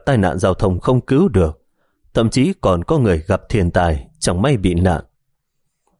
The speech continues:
Viên Mục Dã lật đi lật lại tài liệu của những người này, tỉ mỉ xem một lượt rồi vỗ bàn nói: "Tiểu Tống, ngày mai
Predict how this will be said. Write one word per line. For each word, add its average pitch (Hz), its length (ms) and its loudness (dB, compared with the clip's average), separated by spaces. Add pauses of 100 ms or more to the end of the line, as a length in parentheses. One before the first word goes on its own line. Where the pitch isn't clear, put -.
(220)
Viên 107 160 2
Mục 104 180 2
Dã 113 220 2
lật 110 200 2
đi 151 200 0
lật 95 220 0
lại 95 180 0
tài 92 280 -2
liệu 95 280 2
của 101 160 0
những 151 240 2
người 98 140 2
này, 85 240 0 (420)
tỉ 120 140 0
mỉ 104 300 2
xem 170 240 0
một 98 140 2
lượt 98 180 0 (240)
rồi 110 240 -2
vỗ 170 240 0
bàn 87 280 0
nói: 90 220 2 (760)
"Tiểu 110 120 0
Tống, 156 300 -2 (400)
ngày 104 220 0
mai 98 280 0